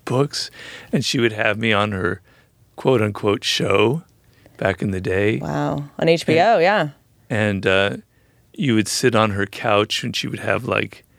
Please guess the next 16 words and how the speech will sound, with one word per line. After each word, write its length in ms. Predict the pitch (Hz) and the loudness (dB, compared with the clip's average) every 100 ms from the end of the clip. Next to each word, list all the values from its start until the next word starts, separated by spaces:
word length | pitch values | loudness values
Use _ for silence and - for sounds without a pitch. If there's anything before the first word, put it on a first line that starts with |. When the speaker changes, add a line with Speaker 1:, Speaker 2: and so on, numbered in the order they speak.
| _ _ _ _ _ _ | _ _ _ _ _ _
Speaker 1:
penis 420 | - 135 117 110 | -2 2 2 0
pillows 640 | - - 123 110 113 107 107 | -2 0 4 4 4 0 -6
and 100 | 87 | -6
vagina 540 | 92 - 98 101 107 | -6 -2 0 0 0
pillows, 580 | 104 110 104 104 104 104 | -2 0 2 2 0 -4
and 140 | 107 | -8
everything 500 | - 110 117 113 107 | -4 0 0 2 0
was. 200 | 98 - - - | 0 -4 -12 -20
Speaker 2:
<sighs> 240 | - - - | -18 -14 -2
Speaker 1:
Anyway, 560 | 139 156 131 110 110 - - _ | 2 4 4 4 2 -4 -20 _
she 200 | - - | -6 -4
brought 300 | 135 131 135 139 | 0 2 4 4
on 180 | 131 | 4
as 160 | 123 104 | 2 0
a 40 | 104 | -2
guest 400 | 117 120 110 | 0 0 0